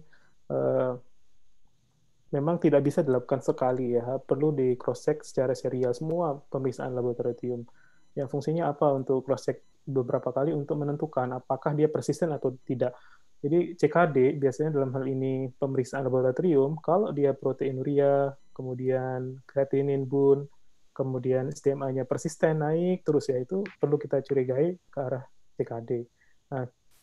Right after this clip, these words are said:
mungkin kalau setelah kita periksa yang kedua dia itu turun, kemudian treatment yang diberikan seperti tadi ada nutrisi, kemudian, eh, balancing dari terapi cairan itu baik, ya, itu mungkin nanti bisa balik lagi ke normal.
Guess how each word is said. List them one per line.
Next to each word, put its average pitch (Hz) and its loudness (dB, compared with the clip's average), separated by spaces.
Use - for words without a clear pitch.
mungkin 165 4
kalau 151 10
setelah 151 4
kita 151 4
periksa 151 2
yang 143 0
kedua 139 6
dia 135 2
itu - -4
turun, 151 4
kemudian 135 -4
treatment 139 4
yang 135 0
diberikan 131 0
seperti 131 -4
tadi 131 -2
ada 127 -2
nutrisi, 135 -2
kemudian, 127 -2
eh, 139 -6
balancing 127 -2
dari 127 4
terapi 123 0
cairan 139 2
itu 131 -2
baik, 143 0
ya, 135 -2
itu 143 -4
mungkin 165 -2
nanti 143 0
bisa 151 4
balik 139 2
lagi 139 4
ke - -8
normal. 127 -4